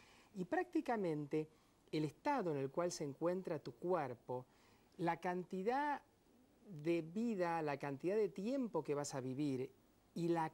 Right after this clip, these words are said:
calidad con la cual vas a vivir, depende de qué, de cómo estén tus células, pero en realidad depende de cómo están tus arterias. Por eso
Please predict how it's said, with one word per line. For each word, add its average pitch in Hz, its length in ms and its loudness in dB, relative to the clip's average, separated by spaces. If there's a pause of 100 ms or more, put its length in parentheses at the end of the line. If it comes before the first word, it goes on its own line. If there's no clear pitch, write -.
calidad 160 600 0
con 139 260 -2
la 127 140 -2
cual 151 360 0
vas 131 220 -6
a 131 40 -4
vivir, 123 400 -2 (360)
depende 170 800 0
de 131 160 0
qué, 107 240 -6 (100)
de 135 140 -2
cómo 202 220 0
estén 202 200 2
tus 214 160 -4
células, 127 480 -2 (220)
pero 190 140 2
en 202 40 0
realidad 226 240 2
depende 165 640 2
de 190 120 2
cómo 269 180 0
están 262 200 -2
tus 240 220 -4
arterias. 214 800 -2 (440)
Por 285 160 4
eso 240 360 2